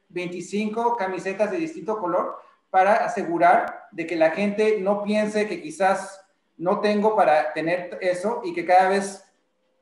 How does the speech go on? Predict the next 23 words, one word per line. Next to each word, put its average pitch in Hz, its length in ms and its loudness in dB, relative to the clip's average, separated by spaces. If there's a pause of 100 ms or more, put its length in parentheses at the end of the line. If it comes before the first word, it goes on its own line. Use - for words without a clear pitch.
(120)
tenga". 160 280 -6
Entonces, 180 460 -2 (880)
regresando 202 640 2
a 214 60 2
lo 190 140 0
que 180 160 -6
antes 233 340 -2
era 208 140 0
el 165 100 -2
lujo, 180 460 -8 (600)
y 165 140 -8
yo 175 120 2
creo 190 260 4
que 190 80 2
hablo 175 540 2
de 156 80 -4
la 147 100 -2
experiencia, 156 500 -4
por 143 120 -6
ejemplo, 160 320 -4
de 139 80 -4
mis 131 160 -4
padres, 151 600 -2